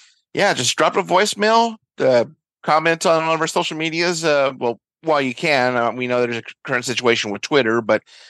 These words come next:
but still, I mean, we'll definitely try, try to view those comments, uh, any way that we can. And if it sounds good, you know, we'll probably even post it on, onto a future episode. So appreciate you, and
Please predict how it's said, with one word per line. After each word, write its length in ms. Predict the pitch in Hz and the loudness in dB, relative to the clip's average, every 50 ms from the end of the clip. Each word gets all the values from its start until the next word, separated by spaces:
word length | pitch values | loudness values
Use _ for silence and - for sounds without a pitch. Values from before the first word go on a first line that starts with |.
| - _ _ - | -20 _ _ -4
but 140 | 123 117 | -2 -2
still, 400 | - - - 170 165 170 175 156 | -2 0 2 4 4 4 4 4
I 80 | 147 135 | 2 2
mean, 160 | 127 127 123 | 0 0 2
we'll 160 | 127 135 143 | 2 2 2
definitely 380 | 131 147 147 143 151 147 147 139 | 2 2 0 0 0 -2 -2 -2
try, 220 | - - 156 139 139 | 0 0 2 2 2
try 200 | - - 143 143 | 2 0 0 0
to 320 | 135 135 131 131 127 131 - _ _ _ _ _ _ _ _ _ _ _ 120 | 2 2 2 2 0 -2 -6 _ _ _ _ _ _ _ _ _ _ _ -12
view 200 | 120 143 165 160 | -6 -4 -2 0
those 220 | 165 160 160 156 | 2 0 0 -2
comments, 760 | - 175 156 156 160 160 156 160 165 170 160 - - - - | -2 -2 0 0 0 0 -2 -2 -2 -4 -6 -10 -10 -6 -2
uh, 280 | 123 117 117 113 110 - - | 0 0 2 2 0 -2 -4
any 180 | - 135 143 151 | -6 -6 -4 -4
way 160 | 151 151 147 | -2 -2 -2
that 80 | 147 151 | -2 -4
we 120 | 151 147 | -6 -6
can. 420 | 143 - 147 143 151 160 190 202 190 | -8 -6 -4 -2 -2 -2 -4 -6 -8
And 260 | 139 117 117 117 120 _ _ _ _ _ _ _ _ _ _ _ _ _ - | -10 -10 -10 -14 -18 _ _ _ _ _ _ _ _ _ _ _ _ _ -2
if 300 | 117 117 110 - - - | 0 0 -2 -2 -4 -4
it 160 | 127 127 - | -4 -2 0
sounds 300 | - 147 143 151 156 139 | 0 2 2 2 0 0
good, 280 | - 156 170 196 190 190 | 2 2 2 2 2 0
you 80 | 151 | 0
know, 240 | 127 127 123 123 123 - _ _ _ _ _ _ _ _ - | 2 2 0 0 -2 -8 _ _ _ _ _ _ _ _ -2
we'll 260 | 110 123 120 - - _ _ _ | -2 -2 -2 -4 -8 _ _ _
probably 280 | - 135 127 135 143 143 | 0 2 4 4 4 2
even 180 | 147 147 151 139 | 2 0 0 0
post 300 | 160 156 165 156 - 156 | 2 2 2 2 0 0
it 80 | 151 | 0
on, 160 | 156 151 151 | 2 2 2
onto 380 | - 120 151 156 - - 170 156 | 0 0 -2 -2 -2 -2 0 2
a 280 | 151 151 147 - - - | 2 2 0 -2 -8 -10
future 300 | - 165 156 - - 160 | -8 -8 -6 -4 -2 -2
episode. 500 | 156 - - - 180 165 202 214 190 - | -2 -2 -4 -2 0 2 2 0 -2 -4
So 360 | - - 123 117 120 123 123 123 _ _ _ _ _ _ _ _ _ _ _ _ _ | -4 0 2 2 2 0 -2 -6 _ _ _ _ _ _ _ _ _ _ _ _ _
appreciate 600 | _ - 156 175 202 - - 196 185 202 202 - | _ -4 -2 -2 0 0 0 -2 -2 -2 -2 -2
you, 100 | 226 240 | 0 0
and 440 | 226 190 147 143 143 147 147 160 | 0 0 0 -2 -4 -10 -12 -14